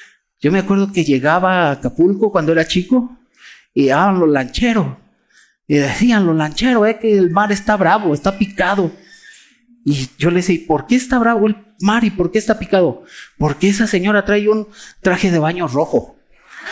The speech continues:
No hay que llevar trajes de baño rojos a la playa. Y yo me quedé con eso y decía, "Híjole, qué mar tan más delicado."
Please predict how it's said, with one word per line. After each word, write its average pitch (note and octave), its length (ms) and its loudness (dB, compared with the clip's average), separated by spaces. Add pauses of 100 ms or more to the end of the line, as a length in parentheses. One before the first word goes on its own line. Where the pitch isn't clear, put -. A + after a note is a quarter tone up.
(1300)
No D3 480 0
hay B3 80 2
que A#3 180 -4
llevar F#3+ 340 0
trajes G#3+ 380 -2
de E3 80 2
baño G#3 280 0
rojos G3+ 380 -2
a D#3+ 60 0
la D3+ 180 -2
playa. C#4+ 640 0 (800)
Y D#3+ 80 0
yo E3+ 220 0
me B3 180 2
quedé A#3+ 320 0
con A3+ 160 0
eso C4 220 0
y B3 40 2
decía, F#3+ 600 0
"Híjole, C#3+ 560 -2 (580)
qué C#3 140 0
mar C#3 320 0
tan C#3 200 2
más C#3 180 2
delicado." D3+ 760 -4